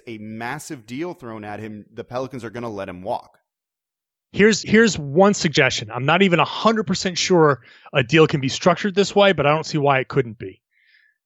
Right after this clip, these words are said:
Speaker 2: He gets the five-year deal from New Orleans. Um, it's a little bit of, a, a little bit of discount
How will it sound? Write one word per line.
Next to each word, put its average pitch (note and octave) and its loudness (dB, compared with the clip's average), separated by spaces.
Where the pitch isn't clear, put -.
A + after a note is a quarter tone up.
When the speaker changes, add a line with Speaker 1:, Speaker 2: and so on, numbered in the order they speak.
Speaker 2:
He E3+ 2
gets - -2
the D#3+ 0
five-year F#3 2
deal D3 0
from D3 0
New C#3 -6
Orleans. A2 -10
Um, C3 4
it's D3 0
a C3+ 4
little E3 6
bit A#3 6
of, A3+ 2
a, E3 -2
a D#3 2
little F3 8
bit C4 2
of C4+ 2
discount F#3+ 0